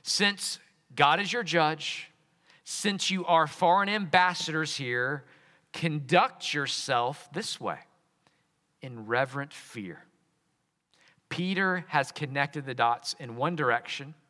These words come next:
Now he's going back and tracing the line again, connecting our conduct to even more gospel content. Conduct yourself in reverent fear because of the great price that was paid to redeem you.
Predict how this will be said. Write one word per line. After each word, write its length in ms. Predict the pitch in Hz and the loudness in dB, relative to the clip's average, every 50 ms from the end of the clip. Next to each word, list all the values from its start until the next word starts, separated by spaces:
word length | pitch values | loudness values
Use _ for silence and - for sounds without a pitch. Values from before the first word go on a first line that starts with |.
| _ _ _ _ _ _ - _ _ | _ _ _ _ _ _ -20 _ _
Now 500 | - 123 135 147 156 156 156 160 165 160 | -4 0 2 4 4 4 4 4 4 2
he's 280 | 135 120 147 147 123 - | 0 -4 -6 -8 -6 -2
going 280 | - 143 147 160 160 156 | 0 0 2 2 4 4
back 400 | 165 175 160 - - - - - _ - | 4 4 4 0 -6 -18 -20 -20 _ -14
and 140 | - 131 120 | -12 -12 -10
tracing 440 | - - - 147 147 147 - 160 160 | -8 -4 -2 -2 -2 -2 -4 -4 -4
the 80 | 151 143 | -4 0
line 320 | 143 143 143 147 151 147 | 0 2 2 2 0 -2
again, 360 | 139 135 147 175 139 90 78 - _ _ _ _ _ _ _ - _ _ | -4 -4 -2 -2 -2 -4 -6 -14 _ _ _ _ _ _ _ -20 _ _
connecting 540 | - 156 147 143 151 156 156 156 - 170 156 | -6 -4 -2 0 2 0 0 0 -2 -6 -2
our 180 | 139 147 147 139 | 2 2 2 2
conduct 500 | - - - 151 147 147 151 143 143 - | 2 0 -2 0 0 0 0 -2 -2 -4
to 120 | 160 151 | -10 -8
even 280 | 185 175 156 135 147 147 | -6 -6 -4 -4 -4 -6
more 360 | 139 139 147 147 147 143 139 | -4 -4 -2 0 0 0 0
gospel 560 | 123 131 131 135 139 135 - - - 135 127 | 0 2 4 4 4 2 -2 -8 -8 -10 -10
content. 680 | - - - 143 135 120 110 - 95 82 76 - - - _ _ _ _ _ _ - - _ - | -6 -2 -2 0 0 -2 -4 -10 -14 -14 -16 -18 -20 -20 _ _ _ _ _ _ -20 -20 _ -4
Conduct 400 | - 170 156 151 190 214 - - | -2 0 2 4 4 4 2 0
yourself 320 | 214 185 - 214 185 - | -4 0 2 2 2 2
in 80 | 202 180 | 2 4
reverent 300 | 165 165 160 190 214 - | 4 4 4 2 -2 -10
fear 440 | - - - 131 117 113 117 120 - - - - - | -12 -12 -10 -6 -4 -2 -2 -4 -6 -10 -20 -10 -4
because 960 | - 180 170 - - - - 202 202 160 139 135 139 151 147 - 151 - - - _ _ _ _ _ _ _ _ _ _ _ - | -2 -2 -2 -2 -2 0 4 6 6 6 6 4 2 0 -2 -4 -4 -4 -6 -8 _ _ _ _ _ _ _ _ _ _ _ 0
of 300 | 131 135 143 135 - - | 2 2 2 2 -2 -6
the 160 | 131 143 139 | -8 -6 -6
great 500 | 123 123 117 127 127 139 190 - - - | -6 -6 -2 0 0 0 0 -6 -14 -20
price 1000 | - - - - 117 110 104 92 82 - - - - - - - - - - - - _ _ _ _ _ _ _ _ _ - | -18 -16 -6 0 2 2 2 2 0 -4 -4 -4 -2 -2 -2 -4 -4 -6 -6 -10 -16 _ _ _ _ _ _ _ _ _ -10
that 120 | 107 98 | -10 -8
was 160 | 95 95 - | -8 -10 -10
paid 500 | - - - - 104 95 90 92 92 87 - | -10 -10 -6 -4 -4 -4 -4 -8 -10 -12 -14
to 100 | - 101 | -14 -12
redeem 360 | 98 95 85 90 82 80 80 | -12 -12 -12 -12 -16 -16 -18
you. 120 | 80 76 | -20 -20